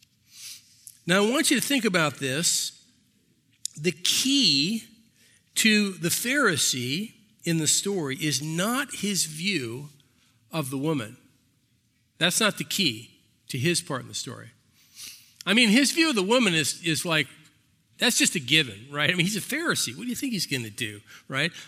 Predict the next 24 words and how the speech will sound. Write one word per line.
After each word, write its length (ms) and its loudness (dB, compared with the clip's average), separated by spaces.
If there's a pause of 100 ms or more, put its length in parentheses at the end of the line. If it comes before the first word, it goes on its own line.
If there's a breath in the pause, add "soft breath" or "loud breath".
(140 loud breath)
All 180 4
his 140 2
Pharisee 420 2
friends 300 0
are 20 -2
gonna 140 -2
feel 160 -2
exactly 400 -4
the 40 -8
same 260 -6
way. 200 -8
That's 400 -4
just 300 -4
what 120 -8
Pharisees 600 -8
do. 460 -4 (1080 loud breath)
And 160 2
they, 80 4
so 160 0
they 80 6
look 220 0
down 600 4
on 540 -2
sinners. 640 -4